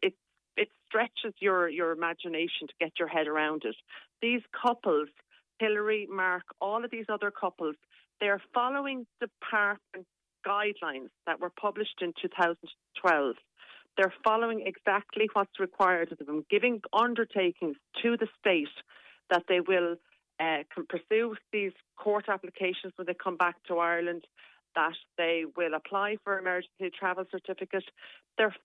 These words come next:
they're following everything that they need to do, and they're pursuing surrogacy in a country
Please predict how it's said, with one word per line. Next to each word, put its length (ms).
they're 180
following 380
everything 360
that 160
they 100
need 280
to 180
do, 240
and 220
they're 120
pursuing 560
surrogacy 540
in 160
a 60
country 480